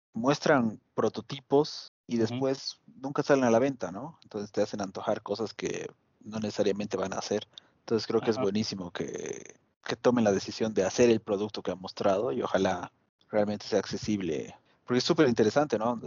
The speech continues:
Speaker 1: Si lo ubicas, ¿no? Es relativamente transparente, tiene un filtro de aire recargable, es básicamente que es N noventa y cinco y
Speaker 2: Sí.
Speaker 1: además tiene un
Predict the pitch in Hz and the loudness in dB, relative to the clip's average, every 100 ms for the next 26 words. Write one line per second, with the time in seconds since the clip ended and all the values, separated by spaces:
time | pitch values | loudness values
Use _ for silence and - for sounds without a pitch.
0 | - - - - 113 98 101 110 - - | -12 -16 -16 -8 -4 -2 -2 -4 -6 -12
1 | - - _ - 110 117 113 127 120 - | -14 -18 _ -14 0 2 4 4 2 -2
2 | 92 - 98 110 120 - 117 113 - _ | -6 0 4 4 4 6 6 6 0 _
3 | - _ 117 107 110 - 113 107 107 98 | -20 _ -4 -2 -4 0 0 2 2 4
4 | 98 104 104 101 95 - 104 95 98 107 | 4 4 4 4 4 0 0 2 4 4
5 | 110 110 110 104 - 90 - - - 104 | 6 6 6 6 2 -6 -8 -6 0 0
6 | 113 104 101 104 - 92 - - _ _ | 0 -2 -2 -4 -2 -2 -2 -8 _ _
7 | _ - 117 - - 113 110 107 98 95 | _ -4 -4 -6 -4 -2 0 -2 -4 -4
8 | 104 - 113 113 120 120 - _ _ _ | -6 -4 -4 0 2 0 -2 _ _ _
9 | 117 107 139 117 - 123 120 120 117 | 4 6 6 4 2 0 0 -2 -4